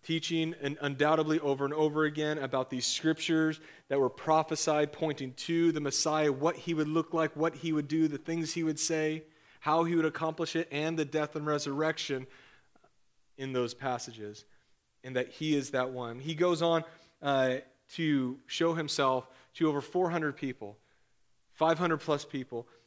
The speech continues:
If I take you to First Corinthians, Corinthians chapter fifteen, verses three through six, it says this, "I pass on to you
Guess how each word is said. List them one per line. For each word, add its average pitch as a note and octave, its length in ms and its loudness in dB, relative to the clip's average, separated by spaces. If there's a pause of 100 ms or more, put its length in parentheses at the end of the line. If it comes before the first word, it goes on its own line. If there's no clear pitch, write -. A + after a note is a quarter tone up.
(240)
If C3+ 160 -6
I C#3+ 60 4
take E3+ 300 0
you E3 60 0
to D3 60 4
First E3+ 300 -2
Corinthians, D#3+ 640 -4 (300)
Corinthians D#3 540 -2
chapter C#3+ 280 -4
fifteen, D#3 600 -6 (320)
verses C#3 260 -6
three D#3+ 220 -4
through C#3+ 180 -8
six, - 380 -2
it C3+ 40 -12
says C3 320 -2
this, - 500 -10 (1600)
"I D3 80 2
pass F#3 500 2
on D#3+ 260 0
to D#3 140 -10
you D#3 540 -2